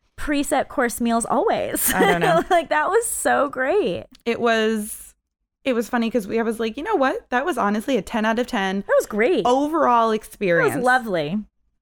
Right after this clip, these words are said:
Speaker 2: If you start to dive into it, there are some things that could have been done better.
Speaker 1: Of course.
Speaker 2: Um, but, like, it was mostly, like, getting to hang out with you and Mike and, like,
Speaker 1: It was nice.
Speaker 2: kind of just have a couple of drinks
Speaker 1: Yeah.
Speaker 2: and fancy dinner
Speaker 1: Yeah.
Speaker 2: and, like,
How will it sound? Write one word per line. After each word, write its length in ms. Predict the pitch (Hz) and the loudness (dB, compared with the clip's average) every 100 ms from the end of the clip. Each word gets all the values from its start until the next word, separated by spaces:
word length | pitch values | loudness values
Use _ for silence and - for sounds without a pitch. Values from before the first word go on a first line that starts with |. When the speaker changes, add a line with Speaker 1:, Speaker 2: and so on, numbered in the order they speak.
| _ | _
Speaker 2:
If 180 | 302 - | -2 0
you 100 | 302 | -2
start 320 | - 403 427 | 0 0 0
to 60 | 415 | -2
dive 340 | 339 320 330 | 0 0 0
into 320 | 330 330 349 349 | -2 -4 -2 -2
it, 200 | 349 - | -4 -2
there 200 | 285 294 | 0 0
are 60 | |
some 260 | 294 285 277 | -4 -4 -2
things 580 | - 233 233 269 - - _ _ _ - | -2 0 0 -2 -6 -16 _ _ _ -6
that 200 | 233 - | -6 -4
could 180 | 208 175 | -2 -2
have 120 | 175 | -2
been 160 | 220 | -2
done 200 | 233 226 233 | 0 0 0
better. 320 | 185 160 190 | 0 0 -2
Speaker 1:
Of 140 | 220 | -6
course. 440 | - 185 185 - - | -8 -8 -8 -10 -4
Speaker 2:
Um, 380 | 202 185 180 190 - | 0 0 0 -4 -4
but, 160 | 214 | -2
like, 340 | 233 202 185 - _ _ _ _ - | 0 0 -2 -12 _ _ _ _ -4
it 140 | 240 | 2
was 180 | 247 240 | 2 2
mostly, 500 | 220 202 214 - 262 | 2 0 0 0 0
like, 260 | 220 208 _ _ | 0 -4 _ _
getting 260 | - 302 302 | 0 2 2
to 60 | 311 | 2
hang 200 | 294 302 | 0 0
out 100 | 294 | 0
with 160 | 294 | -2
you 140 | 294 302 | -2 0
and 140 | 302 | 2
Mike 340 | 294 294 277 - | 2 2 0 0
and, 140 | 233 | 0
like, 180 | 220 214 - | 0 -4 -8
Speaker 1:
It 40 | 302 | -8
was 100 | 320 | -2
nice. 280 | 403 302 208 | -2 -2 -2
Speaker 2:
kind 160 | 277 254 | 0 -2
of 160 | - - | -4 -12
just 180 | 208 208 | -12 -6
have 180 | 208 208 | -4 -4
a 40 | |
couple 340 | - 262 294 | -4 -4 -2
of 240 | 302 311 - | -2 -4 -8
drinks 400 | 294 320 311 311 | -8 -4 -2 0
Speaker 1:
Yeah. 240 | 381 370 | 2 4
Speaker 2:
and 160 | 240 226 | 2 0
fancy 480 | - 202 220 - 294 | -4 -2 -2 -2 -2
dinner 520 | 262 269 269 269 269 | -2 0 2 2 2
Speaker 1:
Yeah. 280 | 427 285 254 | 4 4 2
Speaker 2:
and, 120 | 220 | 0
like, 380 | 220 214 214 - | 0 0 -2 -8